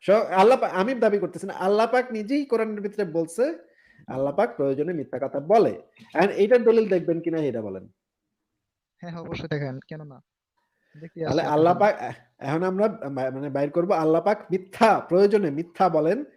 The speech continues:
Speaker 1: সেইটা আমরা বের করব, নাকি ভাই?
Speaker 2: আচ্ছা ভাই, আপনি যে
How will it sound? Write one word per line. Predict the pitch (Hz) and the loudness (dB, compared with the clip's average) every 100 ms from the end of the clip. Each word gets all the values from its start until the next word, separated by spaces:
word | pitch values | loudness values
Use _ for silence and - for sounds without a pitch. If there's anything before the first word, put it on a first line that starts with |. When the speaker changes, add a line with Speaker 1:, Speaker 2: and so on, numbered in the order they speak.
| _ _ _ _ | _ _ _ _
Speaker 1:
সেইটা | - 156 180 247 285 - _ | -4 0 2 2 -2 -12 _
আমরা | - 127 196 | -12 -4 0
বের | 170 151 | 2 2
করব, | 135 110 | 0 -2
নাকি | 143 175 170 | -2 0 0
ভাই? | 120 101 _ _ _ _ _ _ _ _ _ _ _ _ _ _ _ _ _ _ _ _ _ _ _ | 0 -6 _ _ _ _ _ _ _ _ _ _ _ _ _ _ _ _ _ _ _ _ _ _ _
Speaker 2:
আচ্ছা | 165 156 | -20 -18
ভাই, | 151 - - | -18 -18 -18
আপনি | 156 175 | -4 0
যে | 165 165 | 4 4